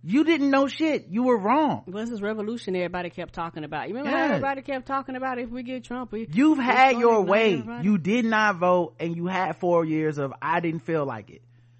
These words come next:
Speaker 1: Why the fuck do we need to go through your shit again with you?
Speaker 2: Right, for the same
Speaker 1: I'm
Speaker 2: results.
Speaker 1: sorry you need therapy or some shit, dog. This is, I'm not trying to work it out with you in that way, bro. You, you killing us right now. You're killing me, Smalls.
Speaker 2: Really?
Speaker 1: You know what I mean? Just,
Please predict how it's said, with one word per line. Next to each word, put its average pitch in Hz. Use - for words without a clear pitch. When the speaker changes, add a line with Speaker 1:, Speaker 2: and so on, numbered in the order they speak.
Speaker 1:
Why 196
the 226
fuck 214
do 185
we 185
need 180
to 147
go 165
through 156
your 147
shit 139
again 127
with 110
you? 87
Speaker 2:
Right, 208
for 208
the 196
same 202
Speaker 1:
I'm 180
Speaker 2:
results. 185
Speaker 1:
sorry 226
you 214
need 202
therapy 196
or 170
some 170
shit, 147
dog. 147
This 185
is, 190
I'm 190
not 208
trying 185
to 170
work 175
it 165
out 170
with 160
you 160
in 156
that 147
way, 175
bro. 165
You, 185
you 165
killing 208
us 160
right 127
now. 101
You're 175
killing 294
me, 180
Smalls. 135
Speaker 2:
Really? 196
Speaker 1:
You 190
know 233
what 233
I 214
mean? 277
Just, 262